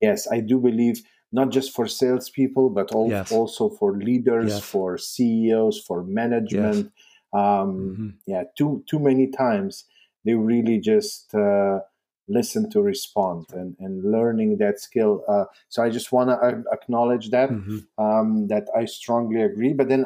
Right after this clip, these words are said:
Speaker 1: other thing, you were talking about how, you know, it's important to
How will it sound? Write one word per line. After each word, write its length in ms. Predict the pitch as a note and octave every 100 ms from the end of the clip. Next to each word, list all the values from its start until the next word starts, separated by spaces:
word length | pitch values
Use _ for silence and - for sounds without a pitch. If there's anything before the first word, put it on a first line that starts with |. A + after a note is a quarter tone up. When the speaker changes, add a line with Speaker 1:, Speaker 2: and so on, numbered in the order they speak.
| -
Speaker 1:
other 280 | F3 F#3+ C#3+
thing, 300 | - G2+ -
you 120 | D3+
were 140 | D#3+ D3+
talking 480 | C#3 C3 - C3+ B2+
about 320 | A2 A2 A2 -
how, 280 | A2+ A#2 - _ _ _ -
you 80 |
know, 160 | A2 A2
it's 180 | A2 -
important 680 | G#2 - B2+ C3 A2+ G#2 -
to 320 | G#2+ G#2